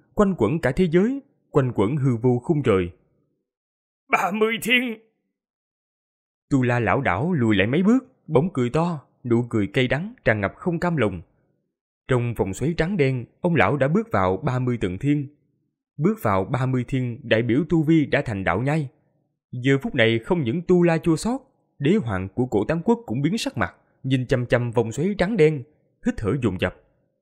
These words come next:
Speaker 1: Đầu óc Tô Minh ù vang, hít sâu nhìn bóng dáng của ông lão trong vòng xoáy trắng đen.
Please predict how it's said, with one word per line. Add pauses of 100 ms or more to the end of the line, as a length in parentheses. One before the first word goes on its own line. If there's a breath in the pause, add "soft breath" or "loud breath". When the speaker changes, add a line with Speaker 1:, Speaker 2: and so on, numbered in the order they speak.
(600)
Speaker 1:
Đầu
óc (220)
Tô
Minh
ù
vang, (260)
hít
sâu
nhìn
bóng
dáng
của
ông
lão
trong
vòng
xoáy
trắng
đen.